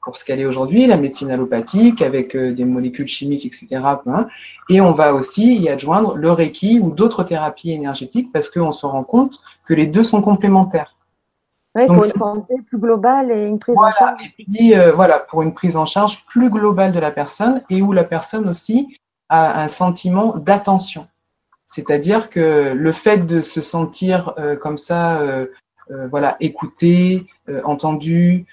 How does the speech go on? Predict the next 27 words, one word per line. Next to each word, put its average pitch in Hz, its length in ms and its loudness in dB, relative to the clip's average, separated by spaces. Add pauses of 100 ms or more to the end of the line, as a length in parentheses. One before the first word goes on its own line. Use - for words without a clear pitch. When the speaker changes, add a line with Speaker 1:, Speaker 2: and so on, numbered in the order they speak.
(220)
Speaker 1:
euh, 131 180 -4
bah, - 260 -2 (440)
en 160 140 2
plus, 214 300 -2
il 170 60 -2
faut 170 140 0
être, 156 240 0
euh, 151 220 2
il 143 80 -4
faut - 180 -4
être, 151 240 -6
euh, 143 240 -2
quand 143 200 -8
même, 151 260 -6
euh, 127 400 -6
lucide, 151 540 -2
quoi. 165 120 6
Les 160 120 2
médecins, 180 600 2
euh, 147 140 0
on 139 100 -2
sait 147 200 -10
combien 165 280 -2
ils 156 100 -2
sont 147 160 -6
débordés 143 420 -4
aujourd'hui. 139 640 2